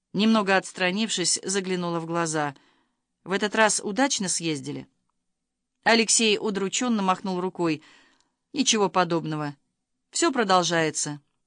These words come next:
И браконьерство, и кража скота. И заведи мы даже эскадрилью вертолетов и собственную «Альфу». Если власти не будут нам помогать, толку не будет. Остапенко тоже бессилен помочь. У него своих забот выше ворот.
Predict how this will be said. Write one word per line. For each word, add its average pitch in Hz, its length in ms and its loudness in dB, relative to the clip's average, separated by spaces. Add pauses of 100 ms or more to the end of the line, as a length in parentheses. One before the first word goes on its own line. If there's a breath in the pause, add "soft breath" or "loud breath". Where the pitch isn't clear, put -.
(180)
И 214 100 2
браконьерство, 208 800 2
и 180 80 4
кража 165 340 2
скота. 208 540 -2 (720)
И 208 120 -2
заведи 254 360 4
мы 262 100 8
даже 240 300 4
эскадрилью 220 640 0
вертолетов 175 600 -2
и - 100 -6
собственную 185 720 -2
«Альфу». 208 480 2 (520)
Если 233 280 0
власти 233 380 2
не 220 120 0
будут 208 240 -4
нам 202 180 0
помогать, 202 600 0
толку 190 300 -2
не 180 120 -2
будет. 165 380 -6 (600)
Остапенко 269 600 4
тоже 262 240 -2
бессилен 175 500 0
помочь. 156 440 -4 (500)
У 226 60 4
него 285 200 6
своих 277 380 4
забот 165 380 0
выше 160 280 -4
ворот. 156 380 -2